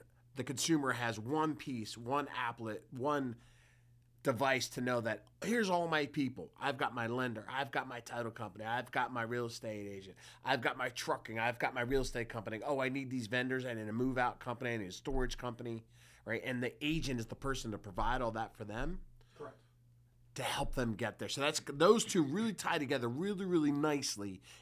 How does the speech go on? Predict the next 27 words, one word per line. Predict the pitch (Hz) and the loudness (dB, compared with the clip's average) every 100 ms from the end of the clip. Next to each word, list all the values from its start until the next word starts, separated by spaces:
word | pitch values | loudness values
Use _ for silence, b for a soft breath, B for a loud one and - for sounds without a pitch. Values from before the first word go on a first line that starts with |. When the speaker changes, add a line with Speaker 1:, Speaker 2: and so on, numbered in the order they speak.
| - | -6
Speaker 1:
in | 135 | -2
that | 120 | -2
professional | - 120 143 156 175 165 | -4 -8 -6 -4 0 0
services | - 165 139 127 127 117 B B - | 0 2 2 0 -4 -6 B B -2
and | 139 156 | 0 2
making | 156 151 143 139 | 2 0 0 0
that | 123 | -2
consumer | 123 110 135 120 | -4 -4 -2 -2
centric. | 110 - 110 98 - B B B - | -2 -2 -4 -6 -14 B B B 4
And | |
I'll, | 147 254 - | 6 6 4
I'll | 220 | 2
take | 226 170 | -2 -2
you | |
a | 147 | -2
step | - 113 | -2 -2
further | 143 143 131 | -2 0 0
on | 123 120 | 0 -2
your | 113 | -2
change | - 139 117 | -2 -2 -2
of | 110 | -2
industry. | 123 120 - 107 | -2 -4 -6 -6
If | |
you | 113 | -4
wanna | 123 110 | -4 -2
go | 117 113 | -2 -2
from, | - 107 | -2 -4